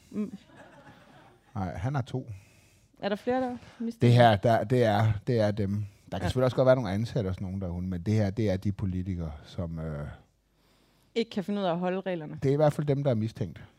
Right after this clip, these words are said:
Speaker 2: vil jeg
Speaker 1: Ja.
Speaker 2: sige.
Speaker 1: Ej, men det er sådan lidt, hvordan kan man køre et land, hvis man ikke engang kan finde ud af at have sin egen hund, øh, i snor inde på, øh, ens arbejdsplads? Altså, sådan
Speaker 2: Ej,
Speaker 1: kan
Speaker 2: det
Speaker 1: jeg
Speaker 2: er
Speaker 1: godt
Speaker 2: også
Speaker 1: få
Speaker 2: meget
Speaker 1: det lidt.
Speaker 2: stor arbejdsplads, skal du tænke på.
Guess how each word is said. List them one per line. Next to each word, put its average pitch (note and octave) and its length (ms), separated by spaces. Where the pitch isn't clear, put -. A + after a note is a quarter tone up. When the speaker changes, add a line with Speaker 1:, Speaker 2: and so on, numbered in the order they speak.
Speaker 2:
vil F2 80
jeg E2 100
Speaker 1:
Ja. D3+ 60
Speaker 2:
sige. E2 120
Speaker 1:
Ej, G#3 100
men G#3+ 120
det A3 60
er G#3+ 40
sådan B3 140
lidt, A3 120
hvordan G#3 280
kan A3 80
man F#3+ 100
køre A3+ 180
et F#3+ 100
land, G3 220
hvis E3 180
man F3+ 100
ikke - 20
engang E3+ 200
kan D#3+ 80
finde G3 140
ud - 20
af D#3+ 80
at D#3 80
have - 0
sin D#3+ 260
egen F3+ 200
hund, F3 340
øh, D3+ 360
i E3+ 60
snor F3+ 380
inde D#3 140
på, C#3+ 340
øh, C#3+ 140
ens D#3 160
arbejdsplads? D#3+ 580
Altså, D3+ 280
sådan B3 240
Speaker 2:
Ej, - 60
Speaker 1:
kan - 20
Speaker 2:
det D3+ 60
Speaker 1:
jeg C#3+ 40
Speaker 2:
er - 20
Speaker 1:
godt D3+ 40
Speaker 2:
også D#3+ 100
Speaker 1:
få - 20
Speaker 2:
meget D3 160
Speaker 1:
det G#3+ 100
lidt. F3+ 120
Speaker 2:
stor F3+ 200
arbejdsplads, F2+ 520
skal D#2+ 160
du - 40
tænke E2 180
på. F#2 100